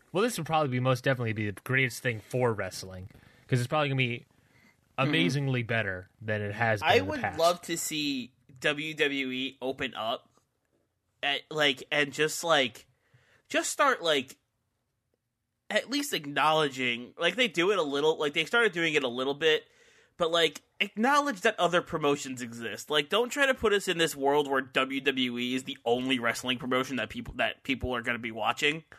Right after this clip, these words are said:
Speaker 2: Like, it, I, like, watching the Bucks go from, like, promotion to promotion to promote, like, bouncing around wherever they want and just being appearing, and then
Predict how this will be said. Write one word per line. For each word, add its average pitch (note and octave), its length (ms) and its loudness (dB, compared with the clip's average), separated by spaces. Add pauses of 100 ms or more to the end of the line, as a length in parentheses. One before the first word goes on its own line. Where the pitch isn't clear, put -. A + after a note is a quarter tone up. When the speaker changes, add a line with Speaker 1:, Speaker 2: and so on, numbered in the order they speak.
(760)
Speaker 2:
Like, F#3 400 0 (680)
it, - 320 -2
I, F#3 220 0 (1160)
like, G3 240 2
watching A3+ 500 2
the G3 100 4
Bucks D3+ 420 2
go D#3 160 4
from, D#3+ 160 2
like, C#3+ 180 2
promotion C3 520 0
to D3 100 0
promotion B2+ 480 -2
to - 80 -4
promote, C3 380 -4
like, C#3 180 -2
bouncing C#3+ 380 0
around C3+ 320 4
wherever B2+ 280 2
they B2 140 0
want A#2+ 300 0
and B2 80 -12
just E3+ 160 -14
being B2+ 240 0
appearing, C3 560 2
and B2+ 120 -2
then B2+ 140 0